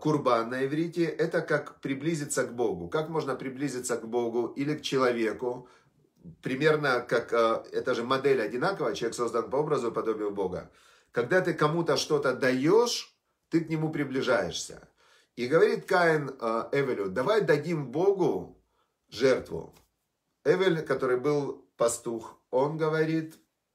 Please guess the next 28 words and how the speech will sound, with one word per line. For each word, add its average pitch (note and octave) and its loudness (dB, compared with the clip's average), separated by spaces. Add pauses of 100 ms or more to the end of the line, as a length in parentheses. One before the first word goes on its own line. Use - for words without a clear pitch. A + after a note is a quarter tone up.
(240)
«Отличная D3+ -4
идея, C#3+ -6 (380)
давай B2 0
дадим C3+ -2
Богу C3+ -2
жертву». B2 -8 (580)
И, A3 -2
э, C#3 4
говорит D#3 4
нам D#3+ 0
устное D#3+ -2
предание, B2+ 0
что B2+ 0 (160)
Каин F3+ 0
принес C3 -2
жертву D#3+ 0 (380)
от E3+ 0
плодов, B2+ 2
от B2 -4
семян C3 -2
льна, A2+ -4 (420)
от C3 -2
плодов B2 2
земли. F#2+ -8 (160)
То A#2 -2
есть B2 -4
он G3 -2 (160)
подумал: C#3 0